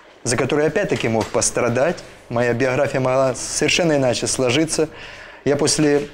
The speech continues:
того, как поехал на Целину, вернулся, видя там огромный урожай, так сказать, потрясающие, так сказать, эти поля золотые, вернулся в Киев, а в Киеве ели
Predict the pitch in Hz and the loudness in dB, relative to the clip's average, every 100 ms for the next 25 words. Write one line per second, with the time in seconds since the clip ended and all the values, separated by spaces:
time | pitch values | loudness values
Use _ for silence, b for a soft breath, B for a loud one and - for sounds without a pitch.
0 | - - - 143 143 139 - 139 135 147 | -18 -8 0 0 2 0 2 2 2 0
1 | 135 131 151 147 170 233 233 - - B | 0 0 0 2 2 2 -2 -18 -20 B
2 | B B B B - 123 143 190 240 - | B B B B -2 0 2 2 2 0
3 | 123 107 - - 117 147 127 131 127 127 | -2 -4 -10 -8 0 2 2 0 0 2
4 | 139 135 120 123 139 135 123 165 156 127 | 2 2 2 2 2 2 2 2 2 0
5 | - 127 127 131 - 139 120 120 - 127 | -4 -2 -2 -2 0 0 0 -4 -4 -6
6 | - 135 - - 143 160 131 143 131 - | -2 -4 -2 0 2 2 2 2 0 2
7 | 127 117 B B 143 160 165 151 131 220 | 0 0 B B 0 0 2 -2 0 0
8 | 208 151 135 185 190 180 160 156 156 147 | 2 0 0 0 2 2 4 4 4 2